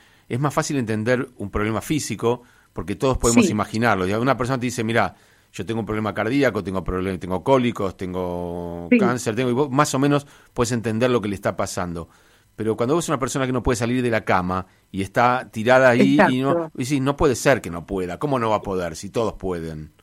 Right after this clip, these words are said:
Speaker 2: ¿Cómo?
Speaker 1: Y no es fácil.
Speaker 2: Claro, ¿cómo se va, cómo va a dormir tantas horas?
Speaker 1: Ujú.
Speaker 2: O también está el que tiene,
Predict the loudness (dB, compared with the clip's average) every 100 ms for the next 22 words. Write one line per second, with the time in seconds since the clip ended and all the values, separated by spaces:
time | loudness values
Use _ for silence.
0 | _ _ 2 4 4 2 2 0 -4 2
1 | 6 6 4 0 0 0 2 4 2 -2
2 | 4 8 8 8 8 6 4 4 2 0
3 | 0 0 -2 0 0 -2 -6 _ _ _
4 | -8 -6 -8 -10 _ _ _ _ _ _
5 | _ _ _ _ _ _ 4 4 4 4
6 | 6 6 4 6 6 6 2 0 4 6
7 | 6 4